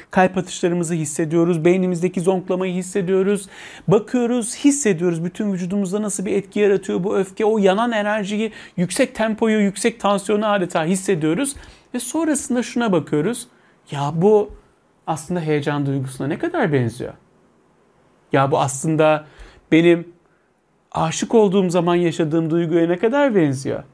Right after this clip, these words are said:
Ya bu aslında benim bir şeye çok heyecanlıyken, çok mutluyken, çok coşkuluyken hissettiğim duyguya ne kadar benziyor? Evet, evet, birebir aynısı aslında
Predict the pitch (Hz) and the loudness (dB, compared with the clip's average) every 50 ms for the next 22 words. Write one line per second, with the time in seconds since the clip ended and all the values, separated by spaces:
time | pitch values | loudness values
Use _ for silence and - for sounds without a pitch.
0 | _ _ _ _ _ 170 175 190 185 214 220 214 208 214 - - 214 214 220 208 | _ _ _ _ _ 0 0 2 4 4 4 4 2 0 -2 -4 0 2 2 2
1 | 208 214 208 214 220 208 - - _ _ _ _ _ _ - 175 - - 254 240 | 2 0 -2 -2 -4 -6 -8 -16 _ _ _ _ _ _ -8 -4 -2 0 0 0
2 | - - 339 302 302 285 247 208 185 202 185 180 175 170 165 - - 170 160 156 | 0 -2 0 2 4 4 4 6 4 2 2 2 2 0 -2 0 0 0 0 0
3 | 151 156 - _ _ - 339 277 - 254 233 - - 214 196 180 - 180 165 160 | -2 -6 -12 _ _ -8 -8 -2 -2 -2 -2 0 0 0 0 0 2 0 0 0
4 | 156 - 320 262 202 214 220 196 - - 196 185 185 185 196 190 180 175 170 - | 0 -2 -4 -2 2 2 2 2 0 -2 -2 -2 -2 0 -2 -2 -2 -2 -2 -2
5 | 185 175 180 - 190 180 175 185 185 180 185 214 208 226 294 - 508 494 440 294 | -2 -2 -2 -2 -4 -2 0 -2 -2 0 0 0 0 0 2 2 4 4 6 4
6 | 208 160 156 147 139 131 135 131 123 123 - - _ _ _ _ _ _ _ _ | 4 4 2 0 0 -2 -2 -4 -4 -6 -6 -10 _ _ _ _ _ _ _ _
7 | _ _ _ _ _ _ _ _ _ _ _ _ _ _ 214 269 320 - 453 453 | _ _ _ _ _ _ _ _ _ _ _ _ _ _ 2 4 6 6 4 4
8 | 359 - 214 240 277 254 196 254 320 320 339 381 370 311 - - 180 143 127 - | 4 2 2 2 4 4 2 2 0 2 2 2 2 2 2 4 2 2 2 0
9 | - - 117 104 - - - | -4 -6 -8 -8 -10 -12 -14